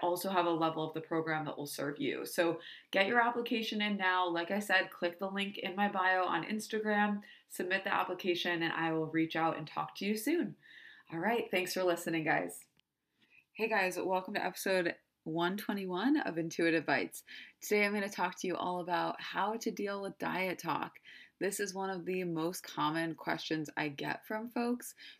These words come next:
because, especially when you're early on your intuitive eating journey, it can just feel like it is hitting you from every direction, and it can feel, yeah, just constantly triggering. Um, so I really wanna dive into some tips around this today,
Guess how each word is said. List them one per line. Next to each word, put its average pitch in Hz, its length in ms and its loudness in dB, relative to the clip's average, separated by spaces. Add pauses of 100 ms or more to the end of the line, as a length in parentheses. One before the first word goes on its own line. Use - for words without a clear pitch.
because, 202 920 0
especially 247 480 -2
when 302 140 6
you're 240 240 2
early 190 340 0
on 190 260 0
your 185 140 0
intuitive 175 420 0
eating 170 220 2
journey, 165 480 0 (380)
it 185 80 -2
can 240 120 2
just 214 280 -4
feel 175 180 4
like 208 320 0
it 180 160 0
is 180 180 -2
hitting 175 400 -2
you 180 140 0
from 170 220 -4 (160)
every 160 580 2
direction, 160 800 -2
and 175 180 0
it - 160 -2
can 165 180 -8 (100)
feel, 156 480 2 (340)
yeah, 294 220 4
just 185 260 -6
constantly 202 760 -4
triggering. 165 840 -2 (400)
Um, 175 340 4
so 190 340 0
I 196 100 0
really 220 220 0
wanna 285 220 2
dive 180 260 0
into 175 200 -6
some 170 240 -6
tips 175 320 -6
around 165 340 -2
this 160 240 -2
today, 156 520 -2